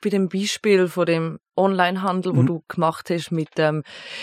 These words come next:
Speaker 1: in den Einkaufswagen und jetzt kaufen. Ich persönlich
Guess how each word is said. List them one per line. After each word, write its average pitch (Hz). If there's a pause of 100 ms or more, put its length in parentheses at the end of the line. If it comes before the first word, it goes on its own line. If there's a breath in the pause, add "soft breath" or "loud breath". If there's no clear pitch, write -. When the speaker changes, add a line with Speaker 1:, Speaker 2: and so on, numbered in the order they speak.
(240 loud breath)
Speaker 1:
in 208
den 196
Einkaufswagen 165
und 156
jetzt -
kaufen. 151 (760 loud breath)
Ich 330
persönlich 208